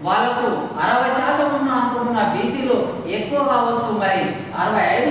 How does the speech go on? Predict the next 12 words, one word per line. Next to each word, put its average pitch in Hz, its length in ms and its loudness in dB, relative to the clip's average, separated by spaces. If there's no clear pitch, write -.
కావచ్చు, 233 420 0
ఇంకా 214 140 -2
త-, 196 340 0
అరవై 247 280 2
నుంచి 247 180 -2
పైన 247 220 2
ఉండొచ్చు. 214 340 -2
మరి 247 200 2
అలాంటి 254 420 2
బీసీలకు 294 500 2
ఈరోజు 240 340 2
పద్దెనిమిది 254 640 0